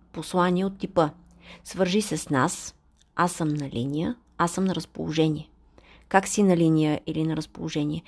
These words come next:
Дали очакваш клиента да ти пише съобщение,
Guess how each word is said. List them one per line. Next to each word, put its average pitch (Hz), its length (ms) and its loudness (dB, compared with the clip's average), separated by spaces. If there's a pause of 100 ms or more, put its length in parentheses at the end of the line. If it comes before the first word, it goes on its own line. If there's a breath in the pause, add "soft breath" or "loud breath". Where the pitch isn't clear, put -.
(220 loud breath)
Дали 180 220 0
очакваш 214 420 -2
клиента 185 380 0
да 156 120 -2
ти - 120 -12
пише - 260 -8
съобщение, 151 800 -6